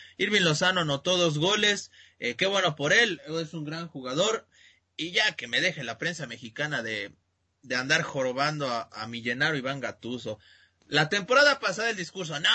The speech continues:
ese que Gennaro le tiene muy mala fe al, al Chucky Lozano, que no lo deja jugar, o sea,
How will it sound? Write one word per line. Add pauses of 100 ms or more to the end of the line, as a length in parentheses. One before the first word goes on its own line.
(140)
ese
que
Gennaro
le
tiene
muy
mala
fe
al,
al
Chucky
Lozano,
que
no
lo
deja
jugar,
o
sea,